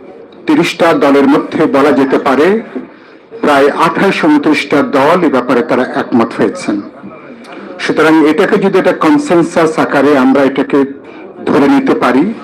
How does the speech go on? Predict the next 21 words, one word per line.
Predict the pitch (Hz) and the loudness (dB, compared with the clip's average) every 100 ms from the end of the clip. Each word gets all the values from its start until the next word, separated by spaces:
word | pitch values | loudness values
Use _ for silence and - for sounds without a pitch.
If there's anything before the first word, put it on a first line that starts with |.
| - - - - - - - | -18 -20 -20 -20 -20 -20 -6
তাহলে | 143 139 | 0 2
একটা | 151 - 196 - 208 | 2 0 -4 -2 -2
চ্যালেঞ্জ | - 170 156 147 107 - - - - - - - - | 0 2 4 2 0 -4 -12 -18 -20 -20 -20 -20 -20
হয়তো | - 156 139 131 | -8 -2 0 2
এটাকে | 139 131 131 147 | 0 0 0 0
অতিক্রম | 143 - - 123 120 | 0 0 0 0 2
করা | 127 120 | 0 -2
সম্ভব। | - 127 - - - - 196 185 247 214 - - | -2 -2 -2 -2 -6 -10 -12 -10 -10 -10 -12 -4
আট | 147 - | -4 0
তারিখে | - 147 262 | 0 0 0
বিকেলে | 294 175 165 | 2 2 2
ঐকমত্য | 147 294 277 - | 2 2 2 2
কমিশনের | 277 294 294 294 | 0 2 2 0
সভাতে | - 151 165 180 214 - 202 - - - - - - - | 0 0 0 0 0 0 -6 -14 -14 -14 -14 -16 -20 -6
এ | - | -2
ব্যাপারে | 143 139 135 135 135 | 0 0 2 2 2
আমরা | 131 139 | 2 2
নিশ্চয়ই | 131 - - 185 | 2 0 0 2
আশা | 160 - 151 | 2 -2 -2
করতে | 143 139 147 | -2 -2 -4
চাই, | - 156 208 | 0 0 0